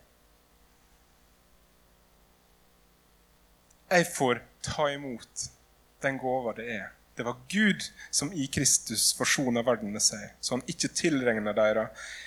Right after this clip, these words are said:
eh, de misgjerningene dere. Han er initiativtager, og han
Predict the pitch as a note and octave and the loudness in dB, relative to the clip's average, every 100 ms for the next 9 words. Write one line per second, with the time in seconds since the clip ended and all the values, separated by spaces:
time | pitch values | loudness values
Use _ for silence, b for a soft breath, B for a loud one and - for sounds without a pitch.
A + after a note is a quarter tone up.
0 | B B A2+ G#2+ A2 A#2+ A#2+ C3 C#3+ C3+ | B B 2 4 10 10 10 6 6 6
1 | G#2+ F#2 F#2 F#2+ - G#2+ - _ _ _ | 4 -4 -6 -8 -8 -10 -12 _ _ _
2 | _ _ - b b b b b b _ | _ _ -20 b b b b b b _
3 | _ _ _ - - G3 F#3 F#3 D#3+ D3 | _ _ _ 0 6 6 6 0 0 0
4 | D3 - D3 - - G2 - - C#3 C#3 | 0 -2 -6 -6 -8 -16 -14 -12 -4 2
5 | D3 | 2